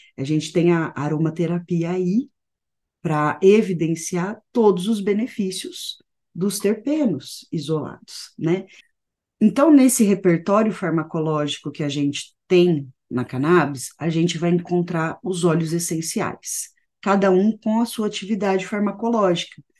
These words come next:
que vai se somar àquele efeito dos fitocannabinoides com os endocannabinoides e os terpenos.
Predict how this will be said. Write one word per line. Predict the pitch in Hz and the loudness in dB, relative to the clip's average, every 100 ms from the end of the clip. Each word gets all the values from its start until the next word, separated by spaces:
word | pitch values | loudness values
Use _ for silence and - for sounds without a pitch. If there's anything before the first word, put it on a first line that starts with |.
| _ _ | _ _
que | - 220 | -2 0
vai | 190 175 185 | 2 0 0
se | - 247 | 0 -2
somar | 294 - 294 247 180 185 277 _ _ _ _ - | -2 -2 2 4 6 4 0 _ _ _ _ -4
àquele | 214 240 - 196 190 202 | 0 0 2 2 4 2
efeito | 220 - 190 170 175 233 - _ _ _ _ _ _ _ _ _ | -4 2 4 4 2 -8 -12 _ _ _ _ _ _ _ _ _
dos | 165 196 190 | 2 4 2
fitocannabinoides | - 220 214 - 214 196 185 190 160 170 202 240 - - - _ _ _ 208 | 0 0 0 -2 0 2 2 2 2 0 -4 -8 -8 -14 -20 _ _ _ 0
com | 185 | 2
os | 185 170 | 2 0
endocannabinoides | 156 165 180 170 175 180 190 180 180 175 233 - - _ _ _ _ _ - | 0 -2 -4 -2 0 -2 0 0 0 -4 -8 -10 -16 _ _ _ _ _ -4
e | 202 | 0
os | 185 180 | 0 -2
terpenos. | 196 196 196 165 131 131 - - | -4 -4 -2 -4 -4 -8 -10 -14